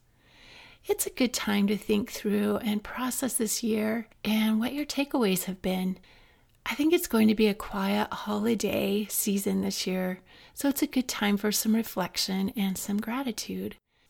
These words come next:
So I bring this up because twenty twenty-one is coming next, and wondering, what is it going to be like? How can I be ready for January first, twenty twenty-one?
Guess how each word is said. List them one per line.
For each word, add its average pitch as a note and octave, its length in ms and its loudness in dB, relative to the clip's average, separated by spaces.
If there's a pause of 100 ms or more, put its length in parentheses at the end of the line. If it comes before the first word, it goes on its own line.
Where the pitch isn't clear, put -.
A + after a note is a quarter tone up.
(500)
So - 160 2
I B3+ 140 6
bring D#4 320 4
this F#4+ 180 8
up C#4 160 4
because G#3+ 500 4
twenty C4+ 300 6
twenty-one G#3+ 560 4
is G3 160 2
coming G#3 400 4
next, - 540 -2
and A3 480 4 (680)
wondering, B3 500 8
what B3 460 4
is C4+ 160 4
it C4 80 2
going B3+ 240 4
to B3 140 2
be B3+ 180 2
like? G#3+ 560 0 (380)
How A#3 320 4
can - 200 -2
I C4+ 100 6
be C4 180 4
ready G#3+ 480 0
for G#3+ 200 0
January G3+ 880 0
first, - 680 -4 (120)
twenty G3+ 420 0
twenty-one? G3 680 -4